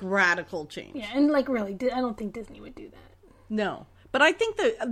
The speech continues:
Speaker 1: Meet the Robinsons really deserve a space in Tomorrowland.
Speaker 2: Yeah, that
Speaker 1: And
Speaker 2: makes
Speaker 1: I love
Speaker 2: sense.
Speaker 1: that movie. It's such an
Speaker 2: Mm-hmm.
Speaker 1: underrated movie.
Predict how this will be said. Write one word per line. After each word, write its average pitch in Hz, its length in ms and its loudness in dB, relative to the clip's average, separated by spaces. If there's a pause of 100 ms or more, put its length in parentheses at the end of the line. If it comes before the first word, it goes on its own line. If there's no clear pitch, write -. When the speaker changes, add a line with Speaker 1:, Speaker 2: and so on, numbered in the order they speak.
(180)
Speaker 1:
Meet 262 260 0
the 381 100 0
Robinsons 196 800 0
really 233 440 -2
deserve 175 420 -4
a 165 60 -6
space 160 500 -6
in 175 180 -6
Tomorrowland. 151 680 -8
Speaker 2:
Yeah, 269 200 2
that 302 100 0
Speaker 1:
And 254 80 0
Speaker 2:
makes 320 160 2
Speaker 1:
I 285 40 2
love 190 160 6
Speaker 2:
sense. - 60 -4
Speaker 1:
that 180 180 0
movie. 170 320 -2
It's 175 140 -6
such 277 220 2
an 254 60 2
Speaker 2:
Mm-hmm. 269 100 2
Speaker 1:
underrated 175 560 -2
movie. 139 380 -10